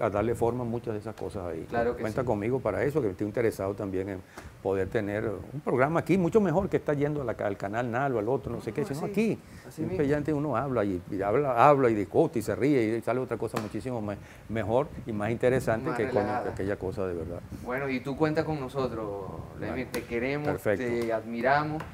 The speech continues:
Speaker 2: Y cuando tú dices desde aquí, es desde donde sea.
Speaker 1: Desde donde sea, exactamente.
Speaker 2: Desde donde sea.
Speaker 1: Donde sea.
Speaker 2: Eh, insisto, si tú te provoca que hagamos este programa futuro que vamos a hacer de tu casa y de un
Speaker 1: Claro.
Speaker 2: día lo van a hacer desde, eh, la U C B y otro,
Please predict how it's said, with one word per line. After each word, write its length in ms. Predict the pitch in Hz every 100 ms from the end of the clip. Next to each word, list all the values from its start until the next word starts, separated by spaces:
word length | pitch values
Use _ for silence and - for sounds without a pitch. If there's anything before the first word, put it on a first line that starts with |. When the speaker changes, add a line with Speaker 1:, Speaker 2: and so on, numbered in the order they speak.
| - - -
Speaker 2:
Y 80 | 127
cuando 260 | 143 139
tú 140 | - 147
dices 260 | 151 180
desde 180 | 180 170
aquí, 400 | 147 - 185 208 -
es 280 | 139 165 185 131
desde 320 | 135 143 139
donde 280 | 135 131 120
sea. 300 | 110 139 131
Speaker 1:
Desde 180 | 127 123
donde 260 | 113 107 92
sea, 240 | - 101
exactamente. 320 | - 92 120 127
Speaker 2:
Desde 60 |
donde 160 | 127 120
sea. 260 | 135 131 110
Speaker 1:
Donde 140 | 104
sea. 160 | 90 87
Speaker 2:
Eh, 180 | 120 123
insisto, 420 | 123 147 139 123
si 160 | 113 107
tú 440 | 127 139 160 170
te 120 | 170
provoca 580 | 160 147 151 151 - 117
que 100 | 117
hagamos 380 | 117 131 135 254
este 280 | 120 - 143
programa 280 | 139 143 143
futuro 360 | 135 147 147
que 60 | 127
vamos 160 | 131 139
a 40 |
hacer 200 | 143 135
de 240 | 123 123 117
tu 180 | 120
casa 340 | - 143 139 127
y 40 |
de 200 | 120 117
un 80 | 117
Speaker 1:
Claro. 180 | 131 139
Speaker 2:
día 120 | 139
lo 80 | 110
van 120 | 135 139
a 20 |
hacer 200 | 143 139
desde, 380 | 131 127 123 120 - - - - -
eh, 520 | 127 131 131 127 123 123
la 100 | 131
U 80 |
C 160 | 135 156
B 180 | 151 147
y 80 | 135
otro, 180 | 127